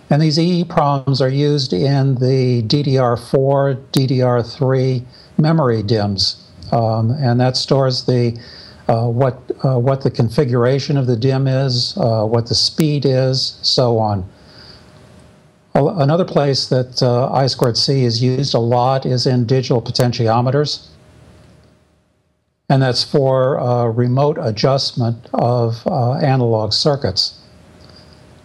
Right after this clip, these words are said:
And the other place that you'll see I squared C a lot is in L E D drivers. So even though it is, uh, hidden, there is a large, large number of devices being used.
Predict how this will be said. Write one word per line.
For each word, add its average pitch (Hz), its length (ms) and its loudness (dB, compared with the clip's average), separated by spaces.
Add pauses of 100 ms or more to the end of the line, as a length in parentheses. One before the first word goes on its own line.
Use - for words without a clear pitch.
(160)
And 156 80 4
the 151 80 2
other 160 160 2
place 131 440 0
that 156 100 -2
you'll 135 160 0
see 131 500 0
I 131 220 0
squared 117 300 -2
C 139 200 0
a 123 100 2
lot 120 360 0
is 117 200 -2
in 120 320 0
L 127 220 2
E 117 80 0
D 113 240 -2
drivers. 104 680 -2 (2500)
So 147 260 0
even 196 380 0
though 147 400 0
it 135 200 0
is, 143 440 0
uh, 120 240 0
hidden, 117 580 -2 (140)
there 131 260 2
is 139 380 -2
a - 100 -2
large, 131 640 0
large 127 340 0
number 120 400 0
of 110 160 -4
devices 120 640 0
being 113 340 -2
used. 104 480 -2